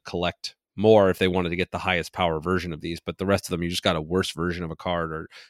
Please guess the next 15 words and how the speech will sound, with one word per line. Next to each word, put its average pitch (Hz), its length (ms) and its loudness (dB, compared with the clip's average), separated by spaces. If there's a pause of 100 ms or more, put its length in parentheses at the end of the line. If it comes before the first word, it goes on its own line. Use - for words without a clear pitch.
you 98 120 -4
could 104 200 -2
never 101 240 2
know 95 160 4
what 92 100 0
a 85 60 -4
card 92 200 -2
was 85 120 -8
gonna 90 160 -4
do 87 240 -4
by 82 120 -6
just 82 220 -8
seeing 85 240 -4
the 78 60 -8
name. 80 400 -6